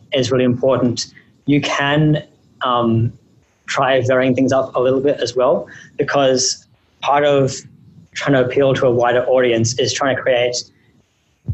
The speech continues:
different things that different people can relate to, right? Like, especially with, with Quidditch, right, you have two very distinct populations of people who are interested in Quidditch, one of whom is the Harry Potter fans who are really there for, like, the Harry Potter side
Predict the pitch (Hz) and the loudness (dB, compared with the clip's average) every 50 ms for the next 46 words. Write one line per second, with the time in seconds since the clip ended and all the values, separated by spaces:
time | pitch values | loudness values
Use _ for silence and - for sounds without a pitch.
0 | - - - - - - - - - 139 131 135 131 - 151 135 - - 147 131 | -10 -12 -18 -20 -20 -20 -10 -4 -2 -2 0 -2 -2 -2 -2 -2 -2 -2 -4 -4
1 | 123 123 135 131 131 127 131 123 - 131 127 - 131 127 - 135 120 113 117 127 | -2 0 0 0 2 2 0 0 -2 -2 -2 -2 -4 -2 -2 -4 -4 -4 -4 -4
2 | 117 117 117 113 113 113 117 - - - 110 123 135 - - 123 123 - - - | -2 0 0 0 -2 -2 -6 -8 -8 -4 -4 -4 -2 -2 -2 -4 -4 -4 -8 -12
3 | - - - - _ - - _ _ _ - - _ _ _ - - _ _ _ | -16 -18 -20 -20 _ -20 -20 _ _ _ -20 -20 _ _ _ -20 -20 _ _ _
4 | _ _ _ _ _ _ - - - - 156 156 156 - 180 180 160 147 143 127 | _ _ _ _ _ _ -4 -4 -2 0 -2 -2 0 2 2 2 4 4 2 2
5 | 139 - - - 139 127 - - 151 139 127 113 - 123 131 131 - 139 127 110 | 0 -2 -4 -2 -2 -2 -2 0 0 0 0 0 0 0 0 2 2 0 -2 -2
6 | - - 156 160 156 147 147 131 117 127 139 139 135 131 123 - - 135 127 120 | -4 -2 0 2 2 2 2 2 2 2 2 2 2 0 0 -2 -2 -2 -2 -2
7 | 135 127 - - 123 123 120 - - 120 120 113 - 127 117 - 120 - 131 127 | -4 -4 -2 0 0 0 0 -2 -4 -8 -10 -6 -6 -4 -4 -4 -4 -2 0 0
8 | 120 117 123 135 131 117 120 - 120 113 113 - 127 113 - - - - - - | 0 0 0 -2 -4 -4 -6 -6 -8 -8 -4 -2 -2 -2 -2 -4 -8 -10 -10 -14
9 | - - - _ _ _ _ - 127 131 135 139 131 131 - 151 147 139 135 131 | -20 -20 -20 _ _ _ _ -2 0 0 2 0 0 0 0 0 2 2 2 0
10 | 131 - - 131 120 - - 123 - - 127 127 127 - 139 127 120 123 - 135 | 0 0 0 -2 0 0 -2 -2 0 0 0 0 0 0 0 0 0 0 0 0
11 | 123 120 120 117 - - 127 120 117 123 131 123 120 117 127 123 117 - - 127 | 0 0 0 -2 -2 0 0 0 2 2 2 2 2 2 2 0 0 0 -2 -2
12 | 120 120 117 117 - 117 - 131 123 117 - 127 123 117 - - 127 123 123 120 | 0 0 0 0 -2 -2 0 0 0 0 2 0 0 0 0 0 2 2 2 0
13 | 120 | -2